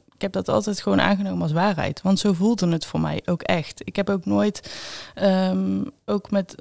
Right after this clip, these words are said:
wat ik nu doe, ehm, dat ik dingen zie, dat ik dingen voel, eh, of hoor of whatever, nooit het gevoel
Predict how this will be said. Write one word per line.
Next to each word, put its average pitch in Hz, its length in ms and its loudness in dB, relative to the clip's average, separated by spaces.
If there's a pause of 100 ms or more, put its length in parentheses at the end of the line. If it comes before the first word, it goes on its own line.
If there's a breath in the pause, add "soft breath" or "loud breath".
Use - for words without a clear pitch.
wat 190 220 -2
ik 170 120 -8
nu 202 180 4
doe, 214 400 0 (120)
ehm, 185 720 -2 (220)
dat 196 180 -4
ik 190 120 -4
dingen 196 220 4
zie, 196 200 0
dat 190 160 2
ik 190 100 -2
dingen 185 220 2
voel, 185 600 0
eh, 175 360 -4
of - 160 -8
hoor 180 340 2
of - 340 -4
whatever, 185 680 0 (460 loud breath)
nooit 220 320 2
het 233 140 -2
gevoel 208 600 2